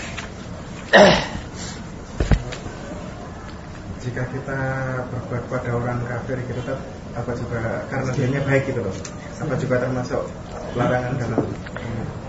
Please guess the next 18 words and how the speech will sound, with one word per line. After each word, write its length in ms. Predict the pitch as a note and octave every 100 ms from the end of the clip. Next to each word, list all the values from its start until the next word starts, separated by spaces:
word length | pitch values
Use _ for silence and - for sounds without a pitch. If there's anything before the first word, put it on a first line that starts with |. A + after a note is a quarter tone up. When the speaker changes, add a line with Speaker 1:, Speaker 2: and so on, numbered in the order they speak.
| - - - G3+
Speaker 1:
Boleh 320 | F3 B3 A3+
berbuat 400 | A#3+ A3 A#3+ A#3 - - - F#3+
baik 260 | A3+ A#3+
kepada 220 | - D#4 F#3+
orang 160 | F3+
kafir, 400 | E3 D#3+ G#3 G#3+
ini 160 | G#3+ A3
tidak 240 | G3 F3
termasuk 560 | D#3 D#3+ D#3+ G3 - -
loyal 320 | F#3 F3+ D3+
ya. 240 | C3+ G3+ - - - -
Ini 80 | E3
termasuk 320 | D#3 E3 E3
loyal 320 | E3+ E3+ D3+ F#3+
karena 160 | G#3
loyal 320 | A3+ A#3 A#3+
ini 80 | A#3+
perbuatan, 500 | A#3+ F#3+ F3+ F3 A3